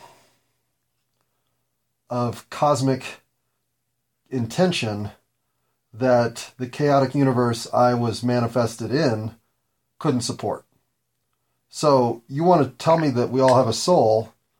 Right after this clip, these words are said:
Well, in a soulless reality, that's awfully hard to buy. And by soulless reality, obviously what I mean is, if you don't believe you have a soul, well, guess what?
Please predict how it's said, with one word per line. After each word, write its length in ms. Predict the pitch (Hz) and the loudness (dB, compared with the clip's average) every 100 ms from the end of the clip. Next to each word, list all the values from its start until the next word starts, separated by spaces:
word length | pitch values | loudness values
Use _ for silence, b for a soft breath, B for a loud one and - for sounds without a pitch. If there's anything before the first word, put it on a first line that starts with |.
| _ _ _ _ _ | _ _ _ _ _
Well, 460 | 135 135 123 - _ | 2 4 4 0 _
in 120 | 123 127 | -8 -6
a 120 | 113 | -6
soulless 640 | - - 180 160 117 - | -8 -2 0 0 -4 -8
reality, 480 | 120 143 120 104 101 | -2 0 2 0 -6
that's 260 | 101 123 - | -4 -4 2
awfully 320 | 131 135 123 | 0 2 0
hard 240 | 120 120 | 0 0
to 60 | 95 | -2
buy. 300 | 90 85 - _ _ _ _ _ _ _ _ _ _ _ _ _ 143 | -4 -6 -12 _ _ _ _ _ _ _ _ _ _ _ _ _ -8
And 120 | 139 | 2
by 280 | 143 135 135 _ _ _ _ _ _ | 6 6 2 _ _ _ _ _ _
soulless 480 | - 190 196 156 151 | 0 4 4 4 2
reality, 580 | 170 202 123 110 123 - _ _ _ _ _ | 6 6 6 2 -2 -8 _ _ _ _ _
obviously 420 | 175 185 120 139 | 2 4 2 2
what 140 | 123 127 | 2 2
I 120 | 127 | 2
mean 140 | - 127 | -6 -8
is, 240 | 117 - _ _ _ _ _ 127 | -16 -20 _ _ _ _ _ -20
if 100 | 117 | -16
you 180 | 113 196 | -4 2
don't 140 | 226 | 4
believe 240 | 165 160 156 | 4 2 4
you 120 | 156 | 6
have 120 | 143 | 6
a 60 | 131 | 4
soul, 480 | 190 175 123 135 135 | 4 6 6 4 2
well, 120 | 123 | 0
guess 260 | 143 139 139 | 2 2 2
what? 220 | 104 | 0